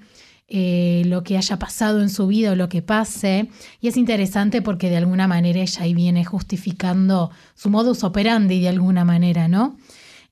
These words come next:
Em, también otro punto es que, bueno, esta cuestión que tiene de que, que se rehúsa su, de su lugar de mujer, ¿no? Es una mujer, pero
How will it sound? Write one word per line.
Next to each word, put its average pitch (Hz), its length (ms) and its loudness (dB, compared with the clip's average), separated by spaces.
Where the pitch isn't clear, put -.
Em, 185 920 0
también 233 480 2
otro 294 260 -2
punto 311 760 -2
es 254 160 -4
que, 254 140 -6
bueno, 262 340 0
esta 262 260 -4
cuestión 262 300 -4
que 262 100 -4
tiene 269 280 -4
de 190 640 -4
que, 208 180 -10
que 214 140 -6
se - 180 -4
rehúsa 233 580 -4
su, 202 180 -6
de 185 120 -2
su 190 140 -6
lugar 175 260 0
de 175 80 0
mujer, 175 400 -2
¿no? 202 240 2
Es 285 160 -4
una 254 140 0
mujer, 240 420 -2
pero 208 340 -2